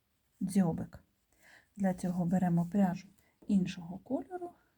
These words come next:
У мене буде ось така жовтенька. Залишаємо хвостик і вколюємо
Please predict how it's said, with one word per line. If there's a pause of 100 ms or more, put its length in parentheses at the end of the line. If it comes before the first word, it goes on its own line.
У
мене
буде
ось
така
жовтенька. (920)
Залишаємо
хвостик (300)
і
вколюємо